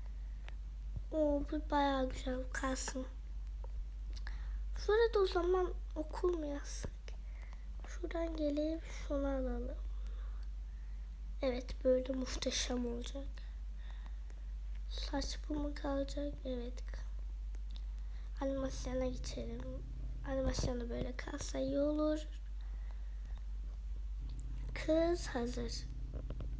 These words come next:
Kızı koy...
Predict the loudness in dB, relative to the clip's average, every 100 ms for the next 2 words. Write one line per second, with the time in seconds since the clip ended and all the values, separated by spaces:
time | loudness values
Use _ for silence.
0 | -2 -2 -4 -4 -4 -2 -2 -2 0 0
1 | 0 -2 -2 -2 0 2 4 6 6 6
2 | 6 4 4 2 0 0 -2 -2 -2 -2
3 | -2 -2 0 2